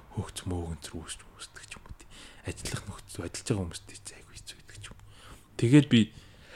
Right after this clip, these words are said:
тэр мөрнөөс жоох ажиглалт хийгээд, тэгээ нөгөө нэг, а, Buta Catalyst лөө. яг TI2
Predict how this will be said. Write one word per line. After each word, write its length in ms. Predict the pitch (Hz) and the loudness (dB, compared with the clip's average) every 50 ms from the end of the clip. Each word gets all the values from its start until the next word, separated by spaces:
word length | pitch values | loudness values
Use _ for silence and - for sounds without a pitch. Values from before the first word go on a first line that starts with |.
| - - - - - - - - - | -16 -16 -18 -20 -20 -20 -20 -16 -6
тэр 200 | - - 113 131 | -2 2 4 6
мөрнөөс 300 | 135 123 107 104 104 - - | 6 6 6 6 4 4 2
жоох 160 | - 92 87 | -2 -2 -2
ажиглалт 440 | 87 85 - - 104 90 - - - | -2 -2 0 0 0 0 -2 -4 -8
хийгээд, 320 | - 85 - 90 - - - - - - - - - - - - - - - - - - - - - - | -8 -6 -6 -6 -6 -8 -12 -20 -20 -20 -20 -20 -20 -20 -20 -20 -20 -20 -20 -20 -20 -18 -18 -18 -4 2
тэгээ 160 | - 123 101 | 4 4 6
нөгөө 180 | 104 104 104 98 98 | 6 6 6 6 4
нэг, 80 | 101 - - - - - 104 | 2 0 -4 -8 -4 -2 -2
а, 120 | 104 - - - - - - - - - | -2 -2 -4 -12 -20 -20 -20 -20 -18 -8
Buta 280 | - - - - 143 - | -6 -6 2 4 4 4
Catalyst 1400 | - 120 - - - 127 123 - - - - - - - - - - - - - - - - 120 113 - - - | 4 0 -2 2 4 4 4 4 0 -6 -10 -10 -12 -12 -12 -12 -12 -12 -14 -14 -10 -2 0 0 0 0 -2 -4
лөө. 220 | 101 - - 85 - - - - - - - - - - - - - - - - - - - 101 | -6 -6 -6 -10 -12 -14 -18 -20 -20 -20 -20 -20 -20 -20 -20 -20 -20 -20 -20 -20 -12 -4 -2 -2
яг 80 | - - - - - - - - - - - - - | -2 -4 -8 -18 -20 -20 -20 -20 -20 -20 -20 -14 -12
TI2 1040 | - - 127 127 127 113 101 98 98 95 92 90 - - - - - 101 95 92 | 0 4 6 8 8 8 8 6 4 4 2 0 -6 -12 -14 -6 -2 0 0 0